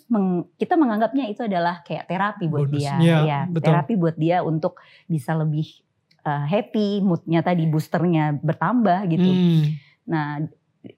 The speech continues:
Speaker 1: selebihnya ya kita banyak di rumah sakit, cuman kan orang-orang aja nggak tahu
Speaker 2: Hmm.
Speaker 1: keadaannya gitu. Nah, jadi di sana tuh juga gitu, doanya ya,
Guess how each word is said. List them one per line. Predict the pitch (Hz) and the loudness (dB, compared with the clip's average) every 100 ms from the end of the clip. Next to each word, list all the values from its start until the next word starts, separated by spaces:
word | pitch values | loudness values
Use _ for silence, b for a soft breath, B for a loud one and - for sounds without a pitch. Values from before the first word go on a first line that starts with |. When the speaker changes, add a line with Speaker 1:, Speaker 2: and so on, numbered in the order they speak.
| _ | _
Speaker 1:
selebihnya | - 202 196 196 202 269 330 | -4 0 2 2 2 2 0
ya | |
kita | - 226 | 0 -2
banyak | 277 160 165 | 0 0 0
di | 165 | -2
rumah | 170 170 | 0 -2
sakit, | 233 - 185 | -4 -8 -12
cuman | - 208 233 | -6 -6 -6
kan | 233 | -6
orang-orang | - 180 165 175 175 | -6 -4 -4 -4 -6
aja | 180 | -6
nggak | 190 151 | -6 -6
tahu | 147 143 143 - _ | -6 -8 -8 -12 _
Speaker 2:
Hmm. | 175 | 0
Speaker 1:
keadaannya | 175 160 151 143 151 143 135 | 2 4 2 0 -4 -6 -10
gitu. | 127 - _ 202 _ _ _ _ _ _ | -14 -20 _ -20 _ _ _ _ _ _
Nah, | 139 147 B B B B | -6 -6 B B B B
jadi | 180 202 277 | -2 2 2
di | 202 | 0
sana | 202 196 196 | -2 -2 -2
tuh | 277 | -2
juga | 262 220 175 | 0 2 2
gitu, | 165 160 196 196 | 0 -2 -2 2
doanya | 185 165 180 208 | 4 4 2 2
ya, | 294 220 | 2 2